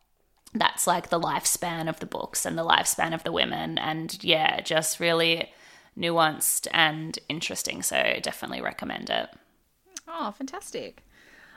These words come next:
Speaker 2: All right. Well, my first one is actually, uh, bouncing <laughs> off of what you mentioned to me last week about, um,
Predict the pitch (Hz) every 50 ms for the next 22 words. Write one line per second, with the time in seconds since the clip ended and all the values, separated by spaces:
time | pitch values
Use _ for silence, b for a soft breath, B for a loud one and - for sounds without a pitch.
0 | B B - 508 466 302 202 220 254 262 277 294 302 349 349 - - 339 330 -
1 | - 254 233 220 214 226 214 180 - - - 208 190 180 180 185 175 175 180 170
2 | - - 185 190 180 180 175 170 170 170 160 - - - - _ _ - 190 -
3 | 196 185 202 202 - - 294 214 285 330 254 311 - - 285 269 233 214 208 302
4 | B B B 302 B B 247 226 196 208 220 254 269 247 226 214 208 - - 202
5 | 185 175 175 175 175 - - - _ _ _ - - 240 214 196 175 175 175 160
6 | 156 156 185 294 294 - - - 196 170 151 127 123 - - - - 196 - 196
7 | 180 180 175 156 - - B B B B B B - 190 180 170 170 170 170 170
8 | -